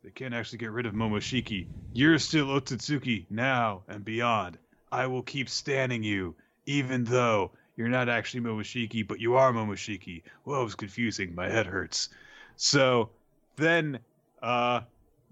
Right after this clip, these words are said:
Boruto's like, "Oh, how does he know about the meds?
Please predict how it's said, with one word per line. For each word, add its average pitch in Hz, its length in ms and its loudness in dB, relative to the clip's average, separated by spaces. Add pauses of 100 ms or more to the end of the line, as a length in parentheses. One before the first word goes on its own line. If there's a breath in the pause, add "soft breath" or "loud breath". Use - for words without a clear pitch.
(140)
Boruto's 135 380 -4
like, 123 260 -4
"Oh, 160 240 2 (100)
how 175 200 2
does 180 160 -2
he 180 100 -8
know 165 160 -4
about 156 240 -2
the 143 80 -8
meds? 131 400 -4